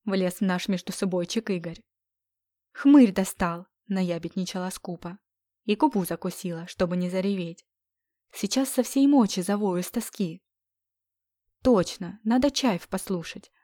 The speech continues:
Он позитивный и жизнеутверждающий.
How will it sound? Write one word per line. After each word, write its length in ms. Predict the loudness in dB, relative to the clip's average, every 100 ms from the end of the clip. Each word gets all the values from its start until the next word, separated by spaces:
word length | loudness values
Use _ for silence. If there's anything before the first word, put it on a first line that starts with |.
| _
Он 160 | -6 -2
позитивный 680 | 0 -2 -2 0 2 2 -2
и 160 | -6
жизнеутверждающий. 1200 | -4 -2 -2 0 0 -2 -4 -6 -6 -12 -12 -14